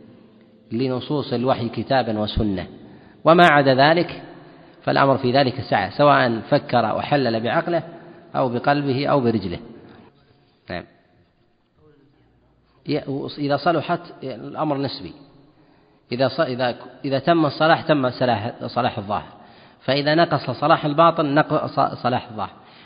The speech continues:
وهذا في الأمور المضطردة ليست العارضة، يعني الإنسان قد يقع في محرم عارض، هذا لا يتعلق بمسألة صلاح الباطن التام،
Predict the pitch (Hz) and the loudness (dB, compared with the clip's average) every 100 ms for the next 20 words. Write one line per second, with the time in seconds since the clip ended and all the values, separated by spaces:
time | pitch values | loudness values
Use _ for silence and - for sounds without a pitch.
0 | - 135 160 202 208 196 190 - - 175 | -8 0 2 4 4 2 0 -4 -6 0
1 | 160 165 175 156 143 - 139 117 98 - | 2 4 6 6 4 4 2 2 -4 -12
2 | - - - 165 180 175 139 120 117 98 | -20 -20 -2 0 0 0 0 0 0 -2
3 | 85 - - - - _ _ _ _ _ | -8 -12 -20 -20 -20 _ _ _ _ _
4 | _ _ _ _ - 127 147 156 185 175 | _ _ _ _ -2 0 2 2 4 4
5 | 175 175 175 131 160 151 113 165 147 127 | 4 4 2 4 6 6 6 8 8 8
6 | 139 - - - - - - - - - | 6 4 -2 -12 -18 -20 -20 -20 -20 -20
7 | - _ _ _ _ _ _ - 127 156 | -20 _ _ _ _ _ _ -6 0 4
8 | 185 185 160 156 131 131 135 117 143 123 | 4 4 4 4 2 0 -4 0 0 0
9 | 120 147 120 127 120 104 98 - - - | -2 0 0 2 2 2 -2 -16 -20 -20
10 | - - _ _ _ - - 151 120 | -20 -20 _ _ _ -18 0 2 2